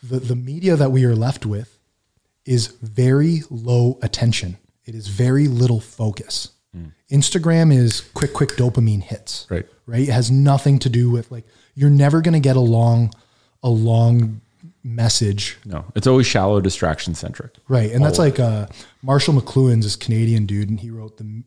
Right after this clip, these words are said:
Speaker 1: the medium is the massage," right? It's like, it's what get, it's what gets your brain, right?
Speaker 2: Mm.
Speaker 1: The me-, but it's really, the medium is the message.
Speaker 2: Right.
Speaker 1: Right? Because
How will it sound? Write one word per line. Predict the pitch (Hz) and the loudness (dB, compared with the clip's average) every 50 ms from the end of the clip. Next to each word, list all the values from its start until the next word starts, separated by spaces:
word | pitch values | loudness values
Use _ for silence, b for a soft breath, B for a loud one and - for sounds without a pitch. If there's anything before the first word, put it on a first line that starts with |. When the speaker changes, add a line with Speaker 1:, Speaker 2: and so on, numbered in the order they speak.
| _ - | _ -16
Speaker 1:
the | 117 | -14
medium | 110 113 120 123 127 127 131 131 131 135 135 | -12 -12 -10 -10 -8 -2 0 0 0 0 0
is | 123 113 104 104 | -2 -2 0 0
the | 110 | 0
massage," | 107 101 101 - - - 101 90 85 85 87 - - - - - _ _ _ _ _ _ _ _ _ | -2 -2 -2 -4 -4 -4 -4 -6 -8 -10 -14 -16 -16 -16 -18 -18 _ _ _ _ _ _ _ _ _
right? | 104 101 | -14 -12
It's | 107 104 - | -10 -8 -8
like, | 104 92 104 | -8 -8 -8
it's | 101 - | -6 -6
what | - 123 104 - | -6 -6 -6 -6
get, | - 107 - - | -8 -10 -10 -10
it's | - - | -12 -10
what | 110 101 - | -10 -10 -10
gets | - 101 95 - - | -12 -12 -10 -10 -10
your | 101 95 | -10 -10
brain, | 101 101 87 87 87 80 90 107 101 | -12 -14 -18 -18 -20 _ _ -20 -20
right? | 92 98 117 | -20 -18 -14
Speaker 2:
Mm. | 92 95 90 80 | -14 -12 -12 -12
Speaker 1:
The | 110 | -14
me-, | 113 113 113 110 110 | -14 -14 -14 -14 -16
but | 113 107 107 | -18 -20 -18
it's | 104 - - | -10 -4 -2
really, | 120 110 98 | -2 -2 -2
the | 95 110 | -2 -4
medium | 120 127 127 120 120 113 | -4 -4 -2 0 2 2
is | 113 104 95 | 2 2 0
the | 98 95 | -2 -4
message. | 95 98 98 101 - - 101 - - - - - | -4 -4 -4 -6 -8 -8 -10 -12 -14 -14 -8 -6
Speaker 2:
Right. | 95 - - - | -4 -4 -4 -2
Speaker 1:
Right? | - - - - 117 - - 127 - | 0 0 2 2 2 2 2 0 2
Because | 135 131 147 135 - | 2 2 2 2 0